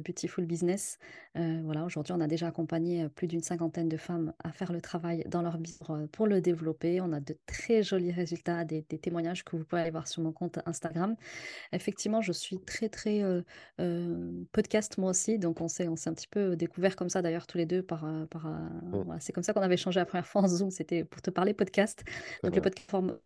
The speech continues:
Speaker 1: mon format favori depuis ces trois dernières années. Euh, et du coup, j'en fais aussi un petit peu comme ça, euh, dans l'instantanéité du moment sur Telegram. Donc, sur Telegram, en fait, euh, ça m'évite d'avoir toute, euh, toute, euh, voilà, toute, euh, tout ce qu'on doit mettre en place pour faire un vrai podcast. Là, je peux le faire sur Hop Telegram. J'enregistre un petit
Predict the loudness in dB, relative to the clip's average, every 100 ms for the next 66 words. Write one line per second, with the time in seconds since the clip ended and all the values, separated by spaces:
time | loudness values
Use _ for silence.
0 | -6 -2 0 2 4 4 4 6 6 4
1 | 0 -4 -2 0 2 4 4 4 4 2
2 | -2 -16 -16 -12 0 0 2 2 2 2
3 | 2 2 2 0 0 0 -4 -4 -4 0
4 | 0 0 -2 -2 0 2 2 0 -2 -2
5 | 0 0 2 0 2 0 0 -2 -2 0
6 | 0 0 0 0 -2 -2 2 4 4 2
7 | 2 2 0 0 -2 -4 -12 0 2 4
8 | 2 2 2 -2 -6 -4 2 2 2 -2
9 | -4 -2 0 0 0 -2 -6 -12 -4 -2
10 | -2 -4 -16 -20 -20 -20 _ _ -10 -4
11 | 2 4 6 4 4 6 4 2 4 4
12 | 4 2 2 2 2 2 0 0 0 0
13 | 0 0 0 2 2 4 2 2 -2 -2
14 | -4 -2